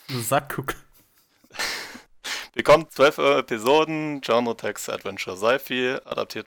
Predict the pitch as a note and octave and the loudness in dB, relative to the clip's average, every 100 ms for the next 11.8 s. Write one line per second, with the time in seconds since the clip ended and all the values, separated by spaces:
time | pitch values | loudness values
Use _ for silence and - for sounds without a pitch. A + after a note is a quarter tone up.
0 | - F#2+ G2+ F#2+ F#2+ G2+ B2 C3+ C3+ - | -12 -8 -6 -6 -4 -2 -2 -4 -6 -12
1 | - - - - B2 A#2 - A2+ G#2+ A2 | -20 -20 -4 2 4 2 -4 -6 -4 0
2 | G#2+ G#2 G2 - - G2+ G2 F#2 G2 - | 2 2 0 -2 -2 0 0 0 0 -4
3 | - _ _ _ _ _ _ _ _ _ | -14 _ _ _ _ _ _ _ _ _
4 | _ _ _ - A2+ A2+ A#2 A#2+ A#2+ A#2+ | _ _ _ -4 4 6 8 6 2 -4
5 | A2+ A2 - - - A#2 A2+ - G#2 - | -6 -10 -6 -4 -2 -2 -2 2 2 0
6 | - G1+ - - - G#2 G2+ F#2+ F#2 F2+ | -8 -8 -8 -10 -10 -6 -4 -2 -4 -8
7 | - _ _ _ _ _ _ _ - B2 | -16 _ _ _ _ _ _ _ -4 2
8 | C3 B2+ B2 A#2+ A#2 B2 _ _ _ C#3+ | 4 6 6 4 0 -4 _ _ _ -4
9 | C3 C3+ D#3+ D#3 C#3 - A#2+ A#2+ C#3+ F3 | 4 4 6 6 6 6 6 6 4 2
10 | F3 F3 F#3+ F#3 - - A#2+ B2 B2 A#2+ | 4 4 2 -2 -6 -2 0 2 0 0
11 | A2+ A2 A2 G#2+ G#2+ A2 C#3 D3 | 2 2 0 -4 0 0 0 -4